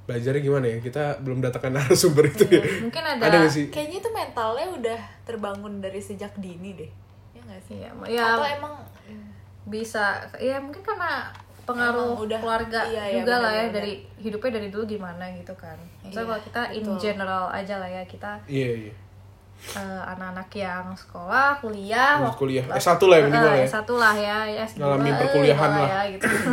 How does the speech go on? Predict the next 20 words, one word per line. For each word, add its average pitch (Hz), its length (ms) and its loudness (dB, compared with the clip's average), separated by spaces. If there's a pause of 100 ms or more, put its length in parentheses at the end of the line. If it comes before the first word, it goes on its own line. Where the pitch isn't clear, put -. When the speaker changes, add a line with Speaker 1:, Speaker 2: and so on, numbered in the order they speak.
(140)
Speaker 2:
<laughs> - 380 -20
Terus 269 160 0
habis 220 160 0
itu 233 100 -4
kerja 202 360 -4 (180)
gitu 180 220 -12
kan. 170 380 -10 (720)
Ya, 185 420 -8 (680)
ya 190 120 -10
intinya, 214 560 -6 (1300)
ya 208 160 -8
jalanin 196 340 -6
aja 226 160 -6
proses, 269 240 -4
dan 220 160 -2
apapun 220 480 -4
yang 214 100 -8
kita 214 240 -8
pilih 220 360 -10
tuh 294 320 -4